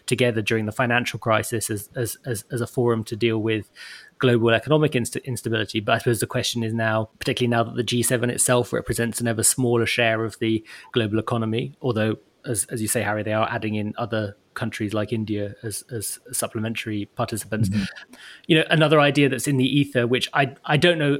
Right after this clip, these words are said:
Speaker 1: that it's that realistic, but I think is an interesting idea of where some of the discussions are going, and I, I wrote about this recently, is this idea of a new global concert of powers, where you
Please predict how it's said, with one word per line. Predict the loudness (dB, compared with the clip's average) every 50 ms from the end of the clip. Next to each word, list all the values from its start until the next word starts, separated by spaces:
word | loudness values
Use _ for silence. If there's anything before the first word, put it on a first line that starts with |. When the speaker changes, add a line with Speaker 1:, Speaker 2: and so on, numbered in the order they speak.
| -2
Speaker 1:
that | -6 -4 -2 -2
it's | -2 -2 0 0
that | 0 2 2
realistic, | 0 2 6 6 6 6 4 0 -2 -4 2
but | 4 4
I | 4 4
think | 2 0 0
is | 0 0 2
an | 2 2
interesting | 2 2 0 -2 -2 0 0
idea | 0 0 2 2 2 2
of | 2
where | 4 4 4 4
some | 2 0 -2 -2
of | -2 -2
the | -2
discussions | -4 -4 -4 -2 -2 -2 -2 -2 -6 -6
are | -2
going, | 0 2 4 4 4 2 0
and | -4 _ -8 -4 -4
I, | -2 -2
I | -2 0
wrote | 4 4 4 4
about | 4 2 2 2
this | -2 -2
recently, | -2 -2 -2 -2 -6 -2 -2 -2 -2 -2 -6 -20 -20 -10 _
is | -2 0
this | 2 4 4
idea | 4 4 6 6 6 6
of | 6 6 6
a |
new | 6 8 8 8 8 8
global | 6 6 6 6 6 6 4 0 0
concert | 0 -2 -2 0 0 0 0 -2 -2 -4
of | -10 -10
powers, | -6 -6 -4 -4 -4 -8 -8 -10 -10 -6
where | -4 -4
you | -2 -2 -2